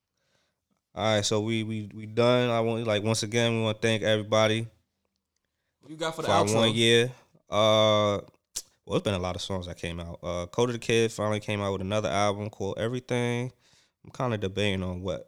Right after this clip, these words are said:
Speaker 1: which one to play. But, you know, since Joey Badass is featured, I'll play B Q E. It's featuring Joey Badass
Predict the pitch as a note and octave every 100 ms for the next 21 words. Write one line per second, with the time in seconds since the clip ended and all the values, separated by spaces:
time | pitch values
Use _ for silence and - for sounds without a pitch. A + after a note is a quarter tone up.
0 | _ F#2+ - E2+ F2+ F2 - - F#2+ F2+
1 | C#2+ - - _ _ _ _ _ - _
2 | _ - G2 - - D#3 A2 G#2 D#3 D3
3 | - A2+ G2+ G2+ G2 F2+ - F2+ - F#2
4 | - F2 - A#2+ A#2 G#2+ - G2 F#2+ F#2
5 | F2 - - F2 G#2+ A#2+ - F#2 - -
6 | - G2+ F2+ F2+ F2+ F#2+ F#2 F#2 G#2 G#2
7 | G#2+ G#2 G#2 -